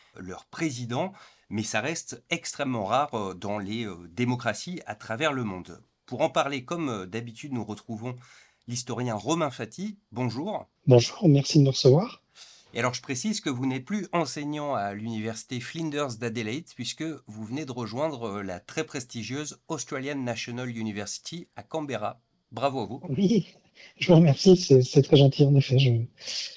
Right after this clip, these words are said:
Speaker 2: je commence, euh, mes fonctions, je prends mes fonctions à l'A N U, euh, très prochainement. Donc, changement d'État, euh, ce n'est pas un État d'ailleurs, c'est un territoire.
Speaker 1: Très bien. Alors, avant de rentrer vraiment sur le caractère historique, euh, du vote préférentiel, on va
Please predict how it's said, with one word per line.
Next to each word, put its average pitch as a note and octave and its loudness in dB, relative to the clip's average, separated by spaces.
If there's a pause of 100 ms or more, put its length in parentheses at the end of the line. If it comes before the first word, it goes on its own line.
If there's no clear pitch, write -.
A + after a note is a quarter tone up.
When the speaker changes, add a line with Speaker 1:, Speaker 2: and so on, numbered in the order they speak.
(180)
Speaker 2:
je C#3+ 6
commence, E3 8
euh, B2 8
mes D#3 10
fonctions, D#3+ 8
je D#3 12
prends F3 8
mes D3+ 8
fonctions D3 8
à C3 10
l'A B2 10
N A#2 6
U, B2+ 8
euh, G#2+ -4 (760)
très - -6
prochainement. A#2+ 6 (240)
Donc, B2 0
changement D#3 10
d'État, D3 10
euh, A#2 4 (560)
ce - 6
n'est B2 8
pas B2 8
un A#2+ 8
État A#2+ 8
d'ailleurs, C#3 8
c'est - 2
un A#2+ 4
territoire. B2 6 (100)
Speaker 1:
Très G3+ 0
bien. D3+ 0
Alors, D3 4
avant E3+ 4
de D#3+ -2 (120)
rentrer C#3+ -2
vraiment C#3 -2
sur - -6
le A#2+ -2
caractère A#2+ -4
historique, D#3 -6
euh, A2+ -4
du G#2 -10
vote B2 -10 (140)
préférentiel, A#2+ -4
on D3 -6
va A#2+ -2